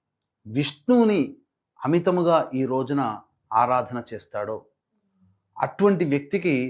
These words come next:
సకల కష్టములు తొలగిపోతాయి. విష్ణు అంటేనే కష్టాల కడలిలో ఉన్న మానవులని కడతీర్చేవాడు, అంటే ఆ యొక్క సమస్యల్ని కడతీర్చేవాడు అని అర్థం. ఆ సమస్యల నుంచి బయటపడేస్తాడు,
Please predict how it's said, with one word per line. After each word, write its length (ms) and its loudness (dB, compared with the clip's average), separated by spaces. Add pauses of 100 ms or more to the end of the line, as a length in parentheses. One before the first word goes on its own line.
సకల 360 -2
కష్టములు 640 2 (200)
తొలగిపోతాయి. 640 -6 (520)
విష్ణు 420 -4
అంటేనే 480 0 (180)
కష్టాల 460 2 (140)
కడలిలో 520 2
ఉన్న 200 -2 (180)
మానవులని 540 0 (1600)
కడతీర్చేవాడు, 880 -4
అంటే 160 -4 (280)
ఆ 120 -2
యొక్క 200 -6
సమస్యల్ని 500 -2
కడతీర్చేవాడు 800 -2
అని 160 -4
అర్థం. 300 -8 (720)
ఆ 100 6
సమస్యల 420 2
నుంచి 180 2
బయటపడేస్తాడు, 720 0